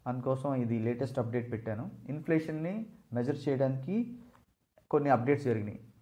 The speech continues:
So, inflation measurement for డబ్ల్యూపీఐ and ఐఐపీ have changed. ఇంకొకటి ఉంది ఇండెక్స్,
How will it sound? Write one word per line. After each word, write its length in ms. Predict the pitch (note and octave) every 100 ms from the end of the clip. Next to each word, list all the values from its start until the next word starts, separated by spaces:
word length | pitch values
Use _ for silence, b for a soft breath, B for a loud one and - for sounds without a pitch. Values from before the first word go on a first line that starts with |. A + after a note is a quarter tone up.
| -
So, 60 | D3+
inflation 360 | D#3+ G3 G3 F3+ D#3
measurement 380 | D#3 D#3+ E3+
for 120 | D#3+ C#3+
డబ్ల్యూపీఐ 880 | B2 C3+ D#3 D#3+ D#3 D3 D3 E3
and 300 | - - B2+
ఐఐపీ 420 | B2 B2+ C#3 C3+ C#3
have 200 | A#2+ A2+
changed. 560 | - A2+ G#2+ G2 G2 - -
ఇంకొకటి 420 | D3+ F#3 F#3+ F#3
ఉంది 200 | D3+ B2
ఇండెక్స్, 360 | A2+ A#2+ A#2 A#2